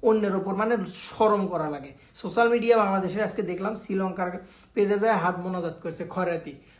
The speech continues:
"আরে একটু ভিক্ষা দাও আল্লাহ, আরে একটু জিতায় দাও একটু আফগানিস্তানের লগে", এতে খয়রাতিটা করছে। এটা কিন্তু, ভাই, খুবই বাজে কন্ডিশন। কেন রে ভাই?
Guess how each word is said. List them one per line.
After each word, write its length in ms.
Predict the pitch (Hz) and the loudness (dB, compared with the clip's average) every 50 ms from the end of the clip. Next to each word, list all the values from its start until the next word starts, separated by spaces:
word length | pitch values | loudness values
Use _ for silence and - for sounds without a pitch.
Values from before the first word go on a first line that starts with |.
| - 160 | -10 -8
"আরে 240 | 190 180 190 208 202 | -6 -4 -2 -2 -4
একটু 240 | 196 - - 226 | -4 -6 -6 -6
ভিক্ষা 340 | 190 165 175 175 - - 185 | -4 -4 -4 -4 -4 -4 -2
দাও 160 | 185 185 180 | -2 0 -2
আল্লাহ, 320 | 180 180 185 185 196 196 196 | -2 -2 -2 0 0 2 2
আরে 240 | 196 196 208 226 240 | 2 2 2 2 0
একটু 600 | 247 240 214 202 - - - 226 220 214 202 165 | -2 -2 -6 -10 -10 -2 2 4 4 4 4 2
জিতায় 360 | 170 190 - 185 180 170 165 | -2 -4 -2 -2 -2 -4 -4
দাও 140 | 175 202 208 | -4 -4 -6
একটু 240 | 196 - - 202 | -6 -4 -2 0
আফগানিস্তানের 580 | 185 170 156 156 160 151 147 - 165 165 170 170 | 0 0 -2 -2 -6 -6 -8 -10 -8 -8 -6 -6
লগে", 220 | 175 175 175 170 | -4 -4 -4 -6
এতে 280 | 175 - 185 175 233 240 | -6 -8 -2 4 4 4
খয়রাতিটা 540 | - - 202 185 180 180 170 175 170 208 208 | 6 6 2 2 2 0 -2 -2 -4 -4 -2
করছে। 540 | 196 220 196 - - - 202 202 196 - - - - - - - | -2 -2 -4 -4 -2 -2 -2 -2 -2 -6 -16 -18 -20 -20 -18 -12
এটা 140 | - 160 165 | -10 -8 -8
কিন্তু, 220 | 180 185 180 214 | -8 -6 -6 -4
ভাই, 140 | 190 208 202 | -4 -4 -6
খুবই 240 | 196 - 185 196 202 | -6 -8 -8 -8 -6
বাজে 340 | 160 160 151 143 139 151 | -6 -6 -6 -8 -8 -10
কন্ডিশন। 440 | 147 - 151 151 156 160 151 156 156 | -12 -12 -12 -10 -10 -10 -10 -10 -10
কেন 300 | 147 - 247 240 240 240 | -2 2 4 4 6 8
রে 80 | 240 247 | 6 6
ভাই? 200 | 254 277 277 | 6 6 2